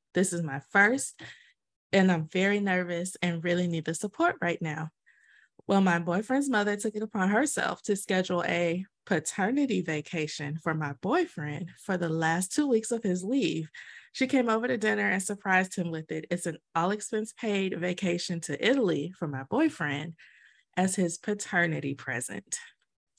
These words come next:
She gave me a jade stone bracelet and a matching newborn one for the baby, as it's part of their culture to give the family stone to the mother and child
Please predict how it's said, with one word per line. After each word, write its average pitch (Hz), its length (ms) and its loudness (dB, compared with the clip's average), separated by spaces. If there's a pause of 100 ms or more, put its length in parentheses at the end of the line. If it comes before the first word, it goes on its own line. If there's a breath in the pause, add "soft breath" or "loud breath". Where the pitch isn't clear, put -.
(200)
She 254 320 2
gave 185 360 2
me 185 240 2
a 151 100 2
jade 170 380 0
stone 160 520 0
bracelet 156 580 -2 (480 loud breath)
and 170 140 2
a 165 80 -2
matching 170 480 0
newborn 175 440 0
one 160 180 -2
for 156 140 -6
the 147 100 -6
baby, 165 500 0
as 160 160 -4
it's 156 160 -6
part 175 220 0
of 160 80 -4
their 156 180 -2
culture 269 480 0
to 196 140 -2
give 170 220 -2
the 165 100 -4
family 165 500 -2
stone 170 720 0
to - 160 -2
the 170 120 0
mother 160 340 -2
and 147 120 -4
child 160 520 0